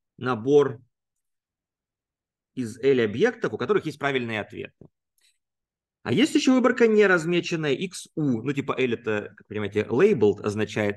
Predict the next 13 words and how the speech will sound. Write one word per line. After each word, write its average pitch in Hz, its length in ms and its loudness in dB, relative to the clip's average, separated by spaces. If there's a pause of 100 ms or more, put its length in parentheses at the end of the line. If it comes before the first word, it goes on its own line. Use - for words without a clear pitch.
а 98 340 -4
U — 156 200 2
это 113 440 -6
unlabeled. 95 600 -6 (180)
Ну 104 220 -8
вот. 92 240 -8
Значит, 107 300 0
это 196 180 4
выборка, 165 580 4
в - 60 -10
которой 160 360 0
у 139 60 0
меня 143 480 -2